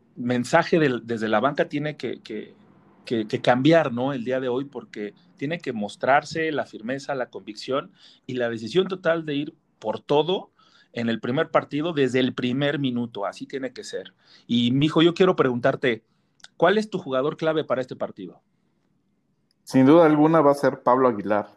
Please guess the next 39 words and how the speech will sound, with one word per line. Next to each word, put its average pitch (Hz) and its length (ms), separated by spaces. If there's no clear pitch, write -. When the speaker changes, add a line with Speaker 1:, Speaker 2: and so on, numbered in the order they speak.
Speaker 2:
¿no? 80 220
O... 101 260
o - 0
sea, 117 220
como 120 280
tú 147 100
dijiste, 147 420
la, 104 460
la 113 180
delantera 113 680
de, 98 420
de 107 220
Tigres 123 480
es 117 100
muy 123 220
versátil, 117 640
es 110 120
muy 113 180
rápida. 120 680
Eh, 104 420
hoy 127 180
día, 127 400
desgraciadamente, 117 720
tenemos 117 420
una 135 160
defensa 120 420
lenta, 123 320
sobre 101 280
todo 120 180
en 131 80
la 113 80
central 123 420
con 101 220
Pablo 120 340
y 113 100
con, 98 340
y 113 140
con 98 200
Cata. 135 580